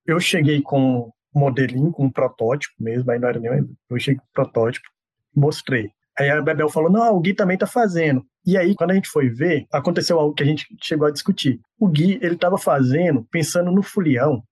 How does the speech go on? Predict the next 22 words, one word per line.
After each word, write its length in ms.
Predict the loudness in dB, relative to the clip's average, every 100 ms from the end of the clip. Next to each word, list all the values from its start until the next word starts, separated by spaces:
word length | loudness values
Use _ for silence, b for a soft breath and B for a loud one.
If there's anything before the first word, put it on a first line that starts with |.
| _
que 100 | -2
vai 360 | -2 0 0 0
programar 840 | 0 0 2 2 2 2 2 2
a 60 | 0
saída 560 | -2 -2 -2 0 -2
dele 220 | 0 -2 -2
pro 160 | -6
carnaval. 600 | -4 0 0 2 0 -2 -6 -2
Então, 240 | 0 2
ele 160 | 2 0
fez 680 | -2 0 2 2 0 -6 -10 _
com 440 | -2 0 2 0 -2
o 320 | -4 0 0 0
layout 760 | 0 2 2 0 -2 -6 -8 _ _ _
em 100 | -2
formato 520 | 0 0 0 0 -2
de 100 | -6
paisagem. 720 | -2 0 2 2 2 -2 -8 _ _ _
Já 280 | 0 2 2
eu, 260 | 2 0
como 220 | 0 0
eu 100 | 2